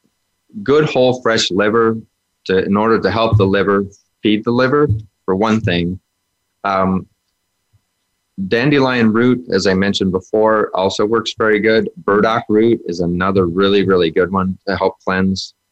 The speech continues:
uh, the liver, because it helps to just push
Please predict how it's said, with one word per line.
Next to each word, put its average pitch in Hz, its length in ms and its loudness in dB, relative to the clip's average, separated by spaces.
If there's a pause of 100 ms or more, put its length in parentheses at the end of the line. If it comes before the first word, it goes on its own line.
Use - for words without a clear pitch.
(300)
uh, 82 260 -4
the 95 120 0
liver, 98 360 0
because 92 680 -4 (220)
it - 100 -2
helps 151 240 -2
to 135 60 0
just 123 280 -2 (220)
push 143 180 0